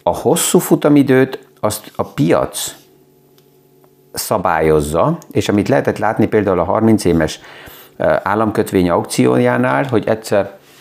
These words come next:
kimegy az amerikai állam, és azt mondja, hogy oké, egy bizonyos kamat szinten kibocsájtok harminc éves kötvényt, és erre, ha nincs reakció, és nagyon gyenge volt az első körben a reakció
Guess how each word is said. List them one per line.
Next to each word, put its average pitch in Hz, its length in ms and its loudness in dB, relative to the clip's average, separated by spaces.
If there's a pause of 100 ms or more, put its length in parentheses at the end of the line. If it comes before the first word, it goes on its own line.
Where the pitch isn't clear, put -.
(280)
kimegy 110 500 0 (1600)
az 117 100 0
amerikai 139 360 2
állam, 123 320 0
és 147 140 2
azt 143 120 -2
mondja, 139 180 2
hogy 123 100 0
oké, 135 180 -2
egy 143 120 2
bizonyos 135 360 4
kamat 131 320 -2
szinten 120 640 2 (800)
kibocsájtok 95 600 -2
harminc 95 380 0
éves 78 260 0
kötvényt, 147 500 2 (760)
és 120 280 0
erre, 107 420 0
ha 98 200 -2
nincs 143 420 4
reakció, 110 960 0 (220)
és 90 180 2
nagyon 90 300 2
gyenge 85 300 2
volt 92 240 0
az 95 120 0
első 95 280 0
körben 98 320 0
a - 20 2
reakció 107 720 0